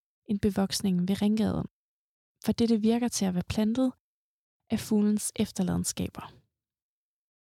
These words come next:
Det er selvfølgelig kommunens markblomstblandinger,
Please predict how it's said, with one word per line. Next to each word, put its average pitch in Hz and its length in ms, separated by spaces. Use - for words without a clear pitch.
Det 202 60
er 180 40
selvfølgelig 208 400
kommunens 220 680
markblomstblandinger, 196 1400